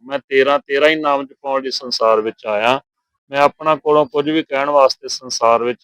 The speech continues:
ਨਹੀਂ ਆਇਆ। ਅਣਗਿਣਤ ਲੋੜਵੰਦਾਂ ਦੀਆਂ ਝੋਲੀਆਂ ਰਸਤਾਂ ਦੇ ਨਾਲ ਤੇ ਰੂਹਾਨੀਅਤ ਦੇ ਨਾਲ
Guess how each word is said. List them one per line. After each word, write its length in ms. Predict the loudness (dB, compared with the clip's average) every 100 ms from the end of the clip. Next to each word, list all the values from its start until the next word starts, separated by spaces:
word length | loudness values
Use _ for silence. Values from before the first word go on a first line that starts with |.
| -8
ਨਹੀਂ 220 | -2 2
ਆਇਆ। 400 | 4 4 2 -2
ਅਣਗਿਣਤ 420 | -4 -4 -4 -6
ਲੋੜਵੰਦਾਂ 600 | -2 0 0 -2 0 0
ਦੀਆਂ 160 | 0 -4
ਝੋਲੀਆਂ 480 | -4 -8 -4 -4
ਰਸਤਾਂ 400 | -2 -2 -2 -4
ਦੇ 140 | -2 0
ਨਾਲ 320 | 6 6 6 0 _ _ _ _
ਤੇ 120 | 2
ਰੂਹਾਨੀਅਤ 600 | 4 4 4 4 4 4
ਦੇ 140 | 4 2
ਨਾਲ 280 | 0 -4